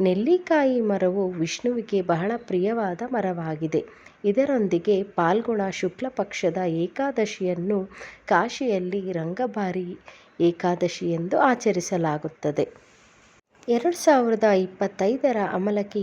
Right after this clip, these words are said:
ಏಕಾದಶಿ ವ್ರತದ ಕುರಿತು ಸಂಪೂರ್ಣ ಮಾಹಿತಿಯನ್ನು ತಿಳಿಯೋಣ. ಪದ್ಮಪುರಾಣದ ಪ್ರಕಾರ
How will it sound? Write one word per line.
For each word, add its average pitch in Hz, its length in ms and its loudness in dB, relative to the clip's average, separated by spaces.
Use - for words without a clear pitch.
ಏಕಾದಶಿ 196 640 -4
ವ್ರತದ 175 440 -4
ಕುರಿತು 165 440 -2
ಸಂಪೂರ್ಣ 175 600 0
ಮಾಹಿತಿಯನ್ನು 185 800 -4
ತಿಳಿಯೋಣ. 190 480 2
ಪದ್ಮಪುರಾಣದ 247 960 6
ಪ್ರಕಾರ 175 540 0